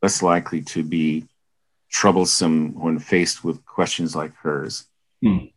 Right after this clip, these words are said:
Speaker 1: So she liked that Jack's, um, Jack made reference to the kind of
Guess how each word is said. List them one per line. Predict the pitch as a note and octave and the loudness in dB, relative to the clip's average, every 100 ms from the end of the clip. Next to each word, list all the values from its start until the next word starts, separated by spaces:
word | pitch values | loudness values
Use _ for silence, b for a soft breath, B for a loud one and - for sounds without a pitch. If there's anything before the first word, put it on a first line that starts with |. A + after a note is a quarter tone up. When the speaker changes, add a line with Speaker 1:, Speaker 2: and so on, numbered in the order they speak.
| _ - | _ 0
Speaker 1:
So | |
she | G#2 A#2 | 2 4
liked | G2 F#2+ - | 6 4 4
that | F#2 - | -2 0
Jack's, | - F2+ F2 - - _ _ _ _ | 2 2 2 -2 -6 _ _ _ _
um, | F2+ E2+ D#2+ D#2 - - _ _ _ - - | 0 2 2 0 -4 -18 _ _ _ -20 -18
Jack | - G#2+ G#2+ | 0 4 4
made | G#2+ F2+ | 4 2
reference | E2+ F#2 F#2 F2 - | 4 2 2 -2 -4
to | D#2+ | -6
the | D#2 | -6
kind | - F#2+ F2 | -2 0 0
of | D#2+ | -2